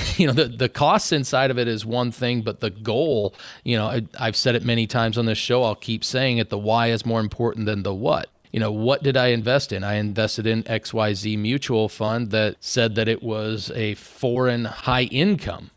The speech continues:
Why did I do that? Well, because I, I think a high income sounds really, really good. And then you find out,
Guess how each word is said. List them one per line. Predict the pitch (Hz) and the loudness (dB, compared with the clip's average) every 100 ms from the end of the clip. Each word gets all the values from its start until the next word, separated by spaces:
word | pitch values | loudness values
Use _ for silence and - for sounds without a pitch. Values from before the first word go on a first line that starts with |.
| - | -18
Why | 90 104 113 127 | -14 -6 -2 0
did | 139 143 | 2 4
I | 139 | 2
do | 117 147 262 | 2 0 0
that? | 78 - - | -4 -10 -8
Well, | 131 | -4
because | 135 131 135 120 - | -2 0 0 -2 -2
I, | 120 120 113 | 0 0 0
I | |
think | 117 135 123 | -2 -2 -2
a | 113 104 | -2 -2
high | - - 120 120 | -6 -4 0 0
income | - 139 143 127 117 117 | -2 -2 -2 -2 -4 -4
sounds | - 120 123 110 | -4 -4 -4 -4
really, | 120 120 | -2 -2
really | 117 117 113 | 0 0 0
good. | 117 175 120 | 0 0 2
And | |
then | 120 | 0
you | 117 | 0
find | 107 113 117 117 | -2 0 0 2
out, | 127 85 | 2 0